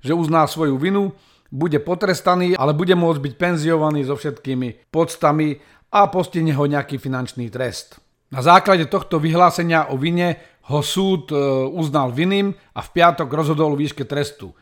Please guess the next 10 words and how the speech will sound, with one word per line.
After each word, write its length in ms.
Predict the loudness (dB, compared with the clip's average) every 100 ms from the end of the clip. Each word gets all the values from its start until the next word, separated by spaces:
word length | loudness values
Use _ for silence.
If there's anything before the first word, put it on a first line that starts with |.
| _
Trestom 480 | 0 2 4 2 4
bolo 240 | 4 4
prepustenie 640 | 2 0 -4 -4 -2 0 2
zo 160 | 0
zbrojených 480 | 0 -2 -2 -2 -8
síl 400 | -6 2 4 4 0 -16 _ _ _ 0
a 320 | 0 0 -4 _ _ _ _
päťtisíc 720 | 2 2 0 -6 -6 -6 -8 -8
dolárov 560 | -2 4 6 6 2 -2
pokuty 560 | -6 -6 -8 -4 -4